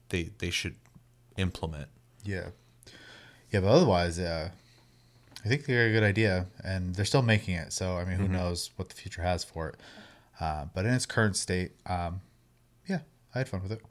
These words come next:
Speaker 1: It's cool. It's cool to hear. Um, I was curious about what you, what you would think of it, because it seems like a game that'd be more your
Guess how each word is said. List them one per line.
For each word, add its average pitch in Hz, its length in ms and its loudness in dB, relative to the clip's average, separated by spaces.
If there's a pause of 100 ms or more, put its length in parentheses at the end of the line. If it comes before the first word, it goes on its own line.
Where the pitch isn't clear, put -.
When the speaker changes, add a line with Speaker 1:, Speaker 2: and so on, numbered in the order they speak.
(420)
Speaker 1:
It's - 100 -14
cool. 110 320 2
It's - 80 -12
cool 107 140 0
to 90 60 -2
hear. 95 220 4 (800)
Um, 95 460 6 (420)
I 107 60 4
was 104 100 6
curious 110 260 6
about 98 120 4
what 92 160 2
you, 87 100 -2
what 95 280 -2
you 87 100 -4
would - 160 -10
think 90 180 -2
of 82 80 -6
it, 80 140 -8
because - 580 -6
it 90 180 -6
seems 95 340 2
like 92 100 -2
a 87 80 -4
game 87 260 0
that'd 82 160 -6
be 87 80 -4
more 85 300 -4
your 78 480 -8